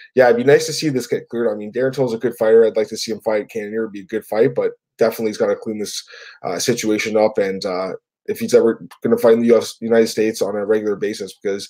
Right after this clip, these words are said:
if he needs to keep getting a, keep getting a visa for every fight, it's very frustrating for everyone involved. So hopefully this gets cleared up. We were able to see Darren Till fight Jared Cannonier at U F C two forty-eight.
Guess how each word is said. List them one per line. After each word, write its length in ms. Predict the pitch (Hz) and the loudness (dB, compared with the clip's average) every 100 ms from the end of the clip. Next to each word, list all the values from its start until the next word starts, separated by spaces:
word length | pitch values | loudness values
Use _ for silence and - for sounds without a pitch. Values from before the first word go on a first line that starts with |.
| - | -18
if 80 | - | -6
he 100 | 117 | -2
needs 200 | 120 139 | 0 0
to 80 | 139 | -2
keep 60 | 131 | 2
getting 180 | 143 123 | 6 6
a, 400 | 117 - - - _ | 4 -2 -18 -20 _
keep 180 | 147 135 | -6 2
getting 200 | 131 113 | 4 4
a 20 | |
visa 260 | 123 120 117 | 2 0 2
for 160 | 117 | 2
every 160 | 104 98 | 0 -2
fight, 300 | - 110 92 | 2 2 2
it's 260 | 95 - | -6 -10
very 240 | 104 120 120 | 2 4 4
frustrating 560 | 120 113 - 110 101 | 2 0 2 -2 -2
for 220 | 98 98 101 | -8 -6 -4
everyone 340 | 104 98 98 | -4 -6 -8
involved. 360 | 92 98 95 - | -8 -6 -6 -6
So 280 | 98 95 - - - _ | -8 -8 -12 -20 -20 _
hopefully 580 | - 123 131 123 120 117 | -2 0 0 0 0 0
this 160 | 107 - | -2 0
gets 160 | 110 | 0
cleared 300 | - 113 110 | 0 -4 2
up. 240 | 107 107 - | 4 2 -2
We 100 | 104 | -4
were 140 | 95 | -2
able 240 | 107 107 107 | -2 -2 -4
to 60 | |
see 340 | - 110 104 82 | -4 -6 -6 -6
Darren 260 | 101 101 | -6 -4
Till 200 | - 104 | -2 -2
fight 400 | 95 101 98 95 _ _ - | -2 -4 -4 -4 _ _ -2
Jared 300 | 117 120 120 | 4 4 6
Cannonier 520 | 127 120 117 117 - | 4 6 6 6 4
at 180 | 90 - | 0 0
U 80 | 107 | 0
F 80 | - | 0
C 160 | 98 | -4
two 120 | 98 98 | -10 -6
forty-eight. 440 | 104 95 95 98 | -4 -4 -6 -8